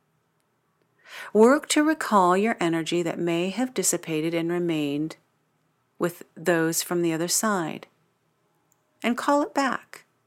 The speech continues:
Any energy of yours that went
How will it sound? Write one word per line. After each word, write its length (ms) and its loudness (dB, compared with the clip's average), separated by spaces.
Any 220 2
energy 600 4
of 120 -2
yours 520 2
that 200 -8
went 220 -4